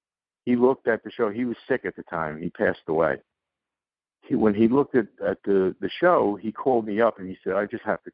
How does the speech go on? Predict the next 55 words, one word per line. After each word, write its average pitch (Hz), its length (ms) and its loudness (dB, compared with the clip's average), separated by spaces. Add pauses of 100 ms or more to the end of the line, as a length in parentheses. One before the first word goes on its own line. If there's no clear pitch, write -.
tell 156 180 -2
you," 101 140 -6
he 90 80 -16 (100)
says, - 140 -14
"you 101 80 -4
bring 107 260 -2 (140)
freedom 113 400 0 (440)
to 92 60 -4
them." 73 340 -4 (400)
He 90 100 -2
says, 87 240 0
"I 90 120 6 (140)
see 117 160 6
the 104 200 0
freedom 120 320 2
in 95 100 -2
their 85 200 -2
eyes. 113 380 0
I 85 200 -6
see 90 100 -2
the 90 200 -4
freedom 98 400 2 (600)
of 90 100 -2
what 95 160 4
you're 90 120 2
bringing 123 280 4
them. 90 140 0
You're, 90 360 0
you're, 92 340 0
they're 98 280 2
not 110 380 2
locked 101 340 0
up 101 160 0 (120)
when 87 180 -12
they're 82 200 -8
playing 85 360 -6
that 85 200 -6
music 85 400 -8
with - 140 -20
you." 64 120 -8 (1300)
And 92 160 4
he 90 160 4
says, 95 180 6
"You 95 120 0
bring 123 200 2
them 127 140 4
eighty-eight 120 420 0
Keys 107 220 -4
to 98 80 -8
Freedom, 98 360 -4
you 90 80 -6
bring 92 200 -2
them 90 120 -4
eighty-eight 82 440 -4
Keys 73 160 -2